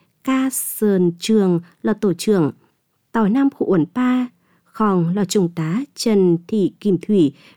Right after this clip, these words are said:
đội trưởng đội cảnh sát giao tăng bảy ma công an thành phố Yên Bái, có mỹ nả nàng lò bạc tang Nguyễn Tất Thành,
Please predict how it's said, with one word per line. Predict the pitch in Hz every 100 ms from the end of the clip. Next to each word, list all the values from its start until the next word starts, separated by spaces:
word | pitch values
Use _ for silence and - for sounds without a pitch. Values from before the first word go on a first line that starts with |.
| -
đội | 226
trưởng | 175 226 190
đội | 180
cảnh | 208 185
sát | 233
giao | 269
tăng | 269 269 -
bảy | 165 -
ma | 262
công | 226 -
an | 190 170
thành | 170
phố | 175
Yên | 240 220
Bái, | 185 160 277 - - -
có | 220
mỹ | 254 269
nả | 220 156 - - -
nàng | 208 190 175 147 -
lò | - 202 185
bạc | 202 -
tang | - 262
Nguyễn | 254 -
Tất | 302 -
Thành, | 214 202